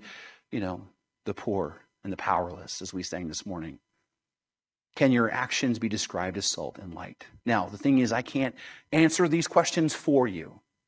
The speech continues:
right? And, and I want you to understand, as your pastor, I have no opinion of that for you, right? What I want you to understand is, is, as your pastor, my job is to preach the word to you, to love you, to encourage you,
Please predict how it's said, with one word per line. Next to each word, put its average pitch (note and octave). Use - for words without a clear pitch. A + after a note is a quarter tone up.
right? A2+
And, C#3
and E3+
I E3+
want G3
you F#3+
to G3+
understand, E3
as C3
your D#3
pastor, F#3+
I D#3+
have E3+
no D#3+
opinion E3
of D#3+
that C#3+
for G2+
you, D#2+
right? A#2+
What D3
I D#3
want F3+
you G3
to F3+
understand E3
is, C#3
is, C3
as C3+
your D#3+
pastor, F3
my F3
job D3
is A#2+
to G2+
preach -
the F3
word E3
to D#3+
you, E3
to -
love D#3+
you, F3
to C#3
encourage D#3
you, F3